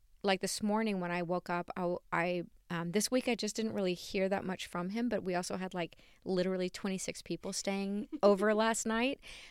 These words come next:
Speaker 1: Let's just say it's been a little bit busy. But this morning I went in and I was going to start praying. And before I even approached his throne or, like,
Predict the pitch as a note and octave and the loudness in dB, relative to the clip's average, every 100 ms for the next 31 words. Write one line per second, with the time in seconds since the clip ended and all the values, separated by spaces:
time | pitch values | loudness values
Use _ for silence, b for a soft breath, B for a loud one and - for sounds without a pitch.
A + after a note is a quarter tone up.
0 | B G#3 - G#3+ G#3 - F#3+ E3+ E3 E3 | B -4 -2 0 0 0 -2 -2 -6 -6
1 | F3+ G#3 F#3+ G3+ - G3 B3 C4+ B B | -4 -4 -4 -4 -4 -2 -2 -2 B B
2 | B B B B - A#3 A3 - A3+ C#4+ | B B B B 2 4 4 2 4 4
3 | D#4+ A#3 F3+ F3+ F3 F3+ F3+ - F#3+ F#3+ | 4 2 4 2 2 0 -2 -2 0 2
4 | F#3+ F#3+ F3 - F3+ F3+ G3+ G3+ - F3+ | 4 2 0 -8 -4 -2 0 -2 0 0
5 | E3+ - - F#3+ B3 F3 E3 E3+ - F#3+ | 0 -4 -4 0 0 -2 -4 -4 0 2
6 | F#3+ - A3 A3+ - F#3+ F3+ E3+ E3 E3 | 2 2 4 4 2 0 -2 -2 -4 -10
7 | - _ _ _ - - - F#3+ - G#3+ | -16 _ _ _ -20 -20 -2 -2 0 0
8 | A#3 - A3 - G3+ G3+ A3 E3 D#3 - | 0 0 -6 -6 -4 -2 -2 -4 -8 -6
9 | F3 F3+ F3 E3+ E3 E3 - | 0 2 2 0 -2 -4 -6